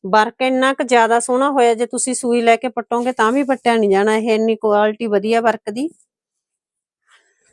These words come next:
ਡਿਜ਼ਾਈਨਿੰਗ ਬਹੁਤ ਸੋਹਣੀ ਹੋਈ ਹੈ, ਸੇਮ ਹੀ ਡਿਜ਼ਾਈਨਿੰਗ ਸ਼ਾਲਾਂ ਦੀ ਰਹਿਣੀ ਹੈ ਜੀ, ਲੰਬੇ ਚੌੜੇ ਸ਼ਾਲ। ਤੇ ਰੇਟ ਇੱਕ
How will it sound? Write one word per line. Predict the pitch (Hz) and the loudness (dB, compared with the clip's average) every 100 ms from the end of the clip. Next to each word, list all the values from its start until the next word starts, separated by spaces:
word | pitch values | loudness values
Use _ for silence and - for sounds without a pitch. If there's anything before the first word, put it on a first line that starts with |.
| _ _ _ _ _ _ _ _ _ _ _ _ - _ _ 214 | _ _ _ _ _ _ _ _ _ _ _ _ -20 _ _ -2
ਡਿਜ਼ਾਈਨਿੰਗ | 214 208 214 240 247 | 0 2 2 0 0
ਬਹੁਤ | 226 214 233 | 2 2 0
ਸੋਹਣੀ | 254 254 262 | 0 0 0
ਹੋਈ | 262 240 233 | -2 0 -2
ਹੈ, | 247 - _ - - - _ _ _ _ _ _ _ _ _ _ _ _ _ _ _ _ _ _ _ _ _ _ _ _ | -4 -8 _ -20 -20 -20 _ _ _ _ _ _ _ _ _ _ _ _ _ _ _ _ _ _ _ _ _ _ _ _
ਸੇਮ | - 233 220 233 | -4 0 2 2
ਹੀ | 262 | 0
ਡਿਜ਼ਾਈਨਿੰਗ | 233 220 226 254 | 0 0 0 -2
ਸ਼ਾਲਾਂ | - 214 202 208 | 0 0 2 0
ਦੀ | 220 | -2
ਰਹਿਣੀ | 226 233 254 | -2 0 0
ਹੈ | 247 | 0
ਜੀ, | 240 240 _ _ _ 220 | -2 -6 _ _ _ -8
ਲੰਬੇ | 214 208 | -2 -2
ਚੌੜੇ | 214 214 214 | 0 0 0
ਸ਼ਾਲ। | - 185 196 220 240 _ _ _ _ _ _ _ _ _ _ | 0 2 2 0 -6 _ _ _ _ _ _ _ _ _ _
ਤੇ | 220 220 | -2 2
ਰੇਟ | 220 220 240 | 2 2 0
ਇੱਕ | 220 - | -2 -2